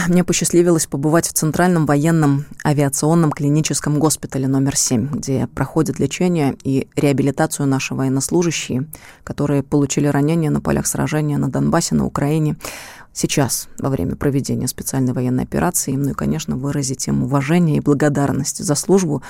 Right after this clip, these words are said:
и за неподдельное служение Отечеству. В первых строках мы побеседовали с начальником госпиталя Владимиром Станиславовичем Лимом. Госпиталя, где проходили лечение и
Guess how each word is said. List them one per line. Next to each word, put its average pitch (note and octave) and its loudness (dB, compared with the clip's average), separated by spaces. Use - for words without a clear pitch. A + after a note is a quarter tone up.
и D#3+ 0
за D#3+ 6
неподдельное E3 4
служение D3 0
Отечеству. - -6
В - -18
первых D#3+ 4
строках - 0
мы F3+ 4
побеседовали D3 2
с - -8
начальником D3 0
госпиталя C3 -2
Владимиром C#3 0
Станиславовичем C#3 0
Лимом. C3+ 0
Госпиталя, D#3 0
где C#3+ 2
проходили D#3 2
лечение D3+ 4
и C#3+ 2